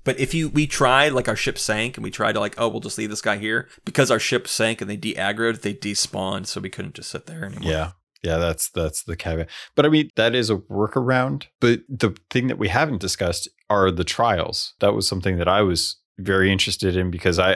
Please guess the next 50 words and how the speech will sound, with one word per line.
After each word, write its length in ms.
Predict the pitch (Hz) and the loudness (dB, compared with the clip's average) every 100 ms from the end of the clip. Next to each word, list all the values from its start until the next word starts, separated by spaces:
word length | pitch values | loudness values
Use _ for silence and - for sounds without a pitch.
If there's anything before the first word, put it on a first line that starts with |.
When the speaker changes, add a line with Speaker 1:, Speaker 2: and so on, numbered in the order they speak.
| - | 2
Speaker 2:
I 140 | 101 | 2
actually 400 | 113 95 - 90 | 2 2 0 -2
want 380 | 87 95 92 90 | 0 2 4 2
to 100 | - | -2
know 500 | 90 95 90 90 90 - - - - - _ - | 0 2 4 2 0 -6 -16 -16 -16 -20 _ 0
if 200 | 90 - | 0 0
the 100 | 85 | -2
trials 560 | - 113 110 101 82 | 2 4 6 6 4
that 140 | 87 85 | 2 2
are 120 | 85 | 2
available, 500 | 87 117 92 82 80 | 4 4 4 2 0
which 420 | 90 - - - _ _ | 0 2 0 -4 _ _
are 300 | 123 131 131 - 120 | 2 2 2 -2 -4
things 400 | - 156 139 143 | 2 4 4 2
you 120 | 139 | 2
do 380 | 127 113 120 - _ - - 110 | 4 4 2 -4 _ -20 -20 -8
through 240 | 117 113 | 0 4
most 320 | 107 107 - 110 | 6 4 4 2
of 60 | |
the 120 | 101 | 4
events, 540 | 95 85 87 90 - - - | 4 4 2 0 -4 -6 -4
you 120 | 98 | -2
know, 160 | 85 | 0
go 200 | 85 98 | 2 4
to 160 | 92 90 | 4 4
a 40 | |
skeleton 600 | 82 - 90 82 82 90 | 2 0 2 2 0 -4
throne, 480 | 82 85 82 82 82 - | 0 0 2 0 -6 -8
you 120 | 80 | -8
know, 180 | 76 - | -8 -6
kill 260 | - 87 80 | 0 2 2
a 80 | 78 | 0
skeleton 560 | - - 85 80 87 78 | -2 0 2 0 -2 -6
fleet, 420 | - 85 82 80 - | -6 -6 -4 -6 -10
you 80 | 87 | -8
know, 240 | 82 78 90 | -6 -6 -6
Speaker 1:
Mm-hmm. 300 | 113 107 104 - - | -6 -6 -8 -8 -4
Speaker 2:
murder 380 | 95 90 87 | 2 4 4
Speaker 1:
Mm-hmm. 100 | 87 | 4
Speaker 2:
or, 60 | 85 | 2
sh-, 200 | - - | 0 -2
or 140 | 98 | -4
turn 240 | 90 110 98 | -2 2 4
in, 220 | 92 87 | 2 2
like, 180 | 82 82 | 0 0
a 60 | |
Reaper, 420 | 80 90 87 92 85 | 0 0 0 -2 -2
a 140 | 85 | -4
broken 480 | - 95 85 85 78 | 2 2 2 -2 -4
Reaper, 420 | 80 85 82 | -6 -6 -8